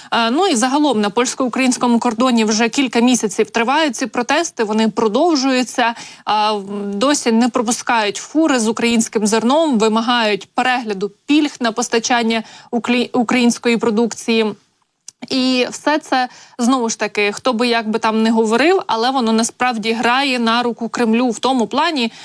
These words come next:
що навіть кремлівські змі, їхні, їхній зомбоящик, він особливою увагою відстежує все, що відбувається за ось цим розбратом,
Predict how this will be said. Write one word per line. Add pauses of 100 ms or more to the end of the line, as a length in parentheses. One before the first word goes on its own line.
(160)
що
навіть
кремлівські
змі,
їхні, (200)
їхній
зомбоящик, (260)
він (260)
особливою
увагою
відстежує (140)
все,
що
відбувається
за
ось
цим
розбратом,